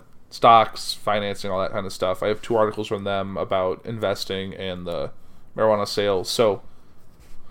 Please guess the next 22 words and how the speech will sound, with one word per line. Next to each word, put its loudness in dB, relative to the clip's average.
unless 2
you've -4
been 6
living 6
under 6
a 8
rock, 10
there's -6
plenty -2
of -2
good -2
chance -2
you've -4
heard 2
about 6
the 0
once-in-a-generation 0
investment 0
opportunity 0
that 2
is, -8
that 6